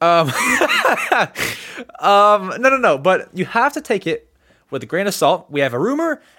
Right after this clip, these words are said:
and then the reason why it's even a segment, as it is a rumor, is because I want to discuss it. Uh, it's more than what you think, though, and it sounds convincing, like, it sounds real, right?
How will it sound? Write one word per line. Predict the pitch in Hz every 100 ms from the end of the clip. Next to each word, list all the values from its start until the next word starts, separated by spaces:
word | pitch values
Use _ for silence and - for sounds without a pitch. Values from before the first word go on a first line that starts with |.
| _
and | 185 196
then | 220 226 202 -
the | 147
reason | 202 214 175
why | 180
it's | 156 170
even | 147
a | 120
segment, | - 247 196 214 - _ _
as | 131 120 113
it | 123
is | 120
a | 113
rumor, | 214 214 214 _ _
is | 160 160
because | 156 - 196 165 -
I | 139
want | 156 147
to | 151
discuss | 117 - - - 240 233
it. | 95 82 _ _ _ _ _ _ _ _ -
Uh, | 139 143 143 127 - -
it's | 147 160
more | 208 302 294
than | 233
what | 202 180
you | 165
think, | 131 104
though, | - 95
and | 139
it | 151
sounds | - 247 330 311
convincing, | - 185 170 185 147
like, | 190
it | 185
sounds | - - 339 196
real, | 175 175 123 98
right? | 113 117